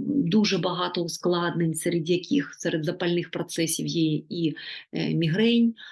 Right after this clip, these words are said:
і вестибулярна мігрень, тому звертайте на це увагу.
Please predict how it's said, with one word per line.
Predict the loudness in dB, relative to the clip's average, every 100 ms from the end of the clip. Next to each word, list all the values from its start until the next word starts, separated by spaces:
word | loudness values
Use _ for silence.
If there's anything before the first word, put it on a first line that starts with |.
| -12
і | -4 -2
вестибулярна | -2 -2 -2 0 2 2 0
мігрень, | -2 -4 -4 -4 -8 -20 _
тому | 2 2
звертайте | 4 -2 0 -2 0
на | -2
це | -2 0
увагу. | 0 2 0 -2 -8